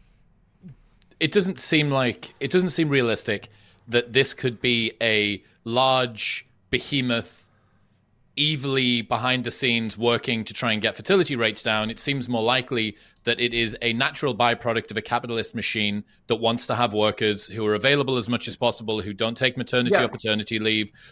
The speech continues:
Speaker 1: who are buying their clothes and taking their holidays, consuming and producing and pumping money back into the system.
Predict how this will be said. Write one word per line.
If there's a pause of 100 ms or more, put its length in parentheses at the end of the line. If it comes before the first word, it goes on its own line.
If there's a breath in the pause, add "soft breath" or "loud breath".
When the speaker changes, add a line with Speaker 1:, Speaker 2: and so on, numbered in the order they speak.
(120 soft breath)
Speaker 1:
who
are (280)
buying
their
clothes
and
taking
their
holidays, (260 soft breath)
consuming
and
producing
and (200)
pumping
money
back
into
the
system.